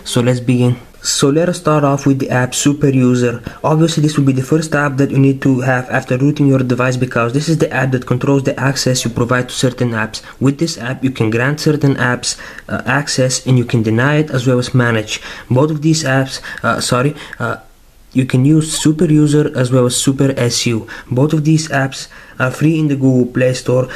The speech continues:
so in case, so if in case the root method for device, uh, doesn't provide you with a Super User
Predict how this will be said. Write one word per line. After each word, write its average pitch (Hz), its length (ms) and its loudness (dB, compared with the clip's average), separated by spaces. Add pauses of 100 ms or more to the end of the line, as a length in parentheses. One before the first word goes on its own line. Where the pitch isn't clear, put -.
(100)
so 120 220 -2
in 123 120 0
case, 156 520 -2 (420)
so - 140 -6
if 156 160 -2
in 196 80 4
case 170 240 0
the 143 80 4
root 147 160 2
method 147 240 0
for 135 180 2
device, 135 520 0
uh, 123 120 0
doesn't 156 300 2
provide 135 480 0
you 123 240 2
with 127 320 -2
a 120 60 -2
Super 139 260 2
User 123 340 2